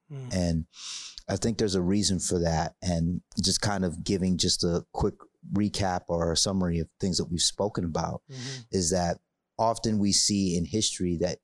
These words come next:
Speaker 2: normally when someone deals with persecution or a difficult situation, uh, they,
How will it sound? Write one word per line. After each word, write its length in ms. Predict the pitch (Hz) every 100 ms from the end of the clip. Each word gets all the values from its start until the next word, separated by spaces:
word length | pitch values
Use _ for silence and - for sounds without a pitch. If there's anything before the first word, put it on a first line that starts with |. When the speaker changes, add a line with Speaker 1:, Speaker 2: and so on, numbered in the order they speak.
| -
Speaker 2:
normally 440 | 98 110 113 95
when 180 | 90 87
someone 400 | - 98 92 87
deals 380 | 80 107 117 -
with 140 | 87 - _
persecution 640 | 92 - 95 - 95 - 92
or 120 | 82
a 80 | 78
difficult 400 | 90 90 80 76
situation, 720 | 92 - 85 87 - 101 - - - - -
uh, 280 | 95 87 - 82
they, 280 | 95 90